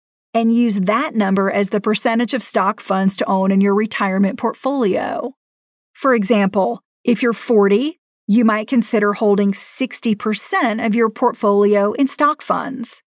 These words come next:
And if you tend to be more aggressive, subtract your age from one hundred ten instead, which would indicate seventy percent for stocks. But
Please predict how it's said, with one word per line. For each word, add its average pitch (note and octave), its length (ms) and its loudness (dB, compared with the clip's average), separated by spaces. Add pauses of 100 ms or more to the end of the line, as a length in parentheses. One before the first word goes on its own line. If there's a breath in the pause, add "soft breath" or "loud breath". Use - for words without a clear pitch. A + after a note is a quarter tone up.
(480 loud breath)
And F4 100 -2
if - 100 -4
you A#3+ 100 0
tend D4+ 260 2
to C4 40 0
be A3 120 2
more G3+ 260 4
aggressive, F#3+ 720 0 (180)
subtract G#3 540 -2
your - 140 -4
age G3+ 340 4
from G#3 280 0
one A3 400 2
hundred G#3 440 0
ten G3+ 540 0
instead, G#3 720 0 (340 soft breath)
which A#3+ 220 0
would B3 120 2
indicate G#3 520 2
seventy A3+ 400 0
percent G#3 500 -4
for A3+ 60 -4
stocks. - 640 -4 (440 loud breath)
But C#4 160 0